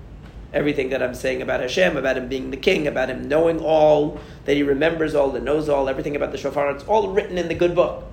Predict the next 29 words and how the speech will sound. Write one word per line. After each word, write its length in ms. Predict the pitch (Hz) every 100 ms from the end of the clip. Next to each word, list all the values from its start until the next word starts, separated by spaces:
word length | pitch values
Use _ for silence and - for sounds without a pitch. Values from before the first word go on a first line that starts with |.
| - -
It's 80 | -
all 140 | 180
written 160 | 185 175
in 80 | 175
the 80 |
Tanakh. 340 | - - 160 - - - - - - - - -
So 220 | 180 170
it's, 160 | 165 165
again, 360 | 160 190 165
a 120 | 139
way 400 | 143 143 170 190
of 120 | 165 -
showing 680 | - 180 185 151 135 - - - -
our 560 | 165 190 233 240 220 170
words 480 | 143 151 196 202 170
are 120 | 147
not 260 | 156 156
sufficient. 420 | 135 123 - - - - - - - - -
We're 220 | 160 160
quoting 720 | - 156 175 196 185 165 156
from 160 | 156 151
the 100 | 139
Tanakh 540 | 107 131 131 - -
to 80 | 113
make 180 | 113 -
the 60 |
point. 480 | - - - - - - - - - - - - - -
It's 100 | -
as 220 | 160 156